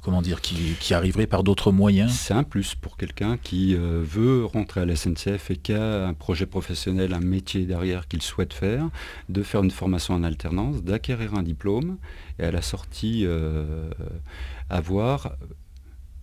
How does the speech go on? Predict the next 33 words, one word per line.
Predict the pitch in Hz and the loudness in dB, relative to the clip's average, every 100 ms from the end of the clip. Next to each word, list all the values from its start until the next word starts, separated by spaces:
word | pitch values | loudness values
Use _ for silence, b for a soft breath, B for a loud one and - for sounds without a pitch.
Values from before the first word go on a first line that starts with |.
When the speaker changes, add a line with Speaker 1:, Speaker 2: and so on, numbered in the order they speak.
| - - - | -16 -16 -14
Speaker 2:
soit | - - 110 107 | -10 0 2 2
la | |
certitude, | 82 - - - 127 - | 0 -4 -8 -4 -4 -4
soit | - 107 113 123 | -4 -2 0 0
une | 90 85 - | -2 -4 -4
très | - 120 | -4 -4
forte | - 127 - | -2 -6 -6
probabilité | - 104 95 90 87 80 117 | -4 -2 0 -2 -6 -4 -4
d'être | 117 98 - | -4 -6 -8
recruté. | 92 - - - - - | -8 -8 -10 -14 -10 -6
Speaker 1:
D'accord. | 80 78 - - - - - | -4 -6 -8 -12 -16 -8 -4
Il | 92 | -2
y | 101 | 2
a | 104 | 2
beaucoup | 113 110 117 | 2 -2 -2
de | 110 107 | 0 2
débouchés | 98 101 107 - | 2 2 2 0
actuellement | 131 - 104 110 110 | -2 0 2 2 2
au | |
sein | 107 82 | 0 0
de | 90 | 0
la | |
S | 82 - | 0 -4
N | 85 | -4
C | - 85 | -4 -6
F ? | - - B B B B B B B B | -6 -12 B B B B B B B B
Speaker 2:
Il | 80 85 | -6 -2
y | |
a | 147 | 0
beaucoup | 135 - 131 | -2 -4 -4
de | |
débouchés. | 95 82 82 - | -2 -4 -6 -8
<laughs> | - | -8